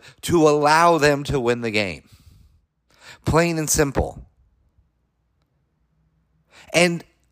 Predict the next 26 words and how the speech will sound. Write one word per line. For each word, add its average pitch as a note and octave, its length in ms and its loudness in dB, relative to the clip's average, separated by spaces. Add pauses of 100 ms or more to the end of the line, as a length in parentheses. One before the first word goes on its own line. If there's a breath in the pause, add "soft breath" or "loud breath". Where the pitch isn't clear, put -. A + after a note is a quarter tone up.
(140)
I've D#3+ 120 4
had E3+ 400 0
plenty G#3 280 -2
of F#3+ 100 -2
episodes E3+ 500 -2
before, A#2+ 640 -2 (420 soft breath)
on B2+ 220 2
one, D3+ 320 2 (100)
one C3+ 300 0
specifically, C3+ 580 -2
where A2+ 640 2 (280 loud breath)
you E3+ 180 2
could E3+ 160 -8
go D#3+ 200 4
back C3+ 400 0
in A#2+ 120 -6
history A2+ 500 -4
and G#2+ 160 -6
look B2+ 240 2
at D2+ 180 -2
it. B1+ 140 -14 (720)
When A#2 320 2
we D#3 240 2
fired C#3 460 2
Lloyd A2+ 320 2
Carr D2 420 0